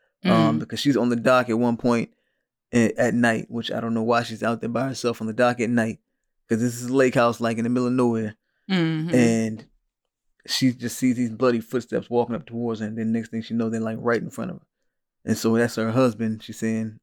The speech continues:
Speaker 1: her husband, Owen. Um, and he's just, like, messing with her, like, he's in the house, like, hiding behind things, and, and just, then they get to a point where there's, like, a, a mirror image of the house. So everything's, like, backwards.
Speaker 2: Mm-hmm.
Speaker 1: And it's, like,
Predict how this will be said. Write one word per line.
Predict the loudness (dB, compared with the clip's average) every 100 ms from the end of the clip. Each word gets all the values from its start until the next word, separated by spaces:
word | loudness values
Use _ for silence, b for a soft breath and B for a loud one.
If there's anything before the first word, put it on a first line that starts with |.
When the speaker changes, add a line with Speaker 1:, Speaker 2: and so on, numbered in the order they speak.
| -6
Speaker 1:
her | 0
husband, | 2 2 2
Owen. | 2 2 2 -2 _ _ _ _ _ _
Um, | -4 -2 0
and |
he's | -2 -4
just, | -4
like, | -2 0
messing | -2 -2 -4
with | -4
her, |
like, | -4 -2
he's | -2 -2
in | -2
the | 0
house, | 2 2 0 -6 -12 _ _ _ _ _ _ -2
like, | 0 0 -2
hiding | 0 0 0
behind | -2 -2 -2 -4
things, | -4 -2 -4
and, | -6 -10
and | -12 -12
just, | -10 -10 -12 _ _ _ _ _ _ _ -4
then | 4 4 6
they | 6
get | 4 4
to | 2
a | 4
point | 4 4 4
where | 4 4 2 -4 _ _ _ _ 0
there's, | 2 4
like, | 2 4
a, | 0 0 -4 _
a | -2 2
mirror | 4 6 6
image | 4 2 0 0
of | 0 0
the | 0
house. | -2 -4
So | -6 0
everything's, | 0 0 -2 -2
like, | -2 -4 0
backwards. | 0 0 -6 -16 -18 -18 -2
Speaker 2:
Mm-hmm. | 0 2 2
Speaker 1:
And | 2
it's, | 2
like, | 2 2 0